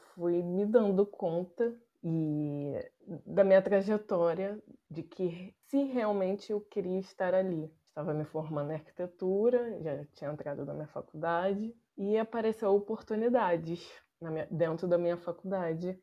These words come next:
pra intercâmbio. E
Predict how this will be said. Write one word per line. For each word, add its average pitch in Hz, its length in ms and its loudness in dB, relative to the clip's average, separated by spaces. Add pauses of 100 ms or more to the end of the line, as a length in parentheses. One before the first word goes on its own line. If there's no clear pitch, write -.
(160)
pra 170 220 -2
intercâmbio. 156 920 2 (280)
E 160 540 0